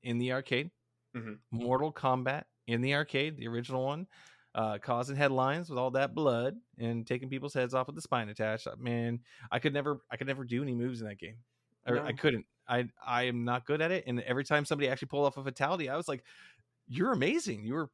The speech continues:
Speaker 1: you were perfect at this game." Um, I also,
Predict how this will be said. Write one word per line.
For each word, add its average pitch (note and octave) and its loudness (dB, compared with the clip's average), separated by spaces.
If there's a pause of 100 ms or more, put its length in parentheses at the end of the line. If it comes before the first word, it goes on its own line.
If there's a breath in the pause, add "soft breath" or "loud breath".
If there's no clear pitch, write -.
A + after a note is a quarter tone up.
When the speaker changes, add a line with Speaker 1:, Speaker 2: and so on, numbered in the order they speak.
Speaker 1:
you C#3 -2
were G#3 2
perfect F3+ 0
at B2+ -6
this D3 -8
game." E3 -6 (460 soft breath)
Um, A2 8 (140)
I A#2+ 4
also, B2 4